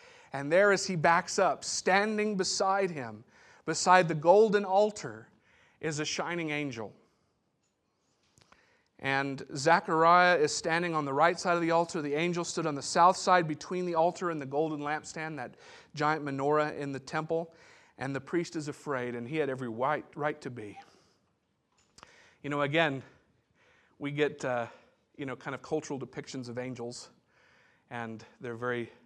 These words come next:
beautiful, and surely angels can be beautiful.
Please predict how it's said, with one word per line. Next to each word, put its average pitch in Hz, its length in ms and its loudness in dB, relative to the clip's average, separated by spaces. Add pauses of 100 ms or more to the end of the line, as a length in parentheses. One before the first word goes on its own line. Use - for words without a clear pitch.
(260)
beautiful, 123 520 -8
and 107 160 -14 (420)
surely 131 280 -6
angels 123 260 -10
can 127 160 -14
be 127 140 -6
beautiful. 127 520 -8